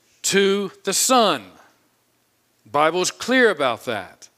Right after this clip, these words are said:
God has promised, made a commitment, if you will, to give a certain group of people to his Son as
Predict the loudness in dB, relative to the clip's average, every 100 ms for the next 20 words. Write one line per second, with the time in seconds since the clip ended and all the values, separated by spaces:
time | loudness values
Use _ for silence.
0 | _ _ _ _ _ _ _ _ _ _
1 | _ _ 0 4 6 4 2 0 -2 -4
2 | -12 _ _ _ _ _ _ _ _ -6
3 | 2 4 4 2 -2 -4 -8 -14 -20 _
4 | _ -4 0 2 0 -2 0 -2 0 -2
5 | -2 -6 -2 0 2 0 -4 -10 _ _
6 | _ -2 -2 0 0 4 2 0 -4 -4
7 | -2 0 2 2 0 -4 -14 0 2 2
8 | 0 -6 -6 -2 0 0 -2 -2 -4 -14
9 | _ -2 0 2 0 0 0 -2 -4 -2
10 | 0 0 0 -2 -6 -18 _ 0 4 4
11 | 2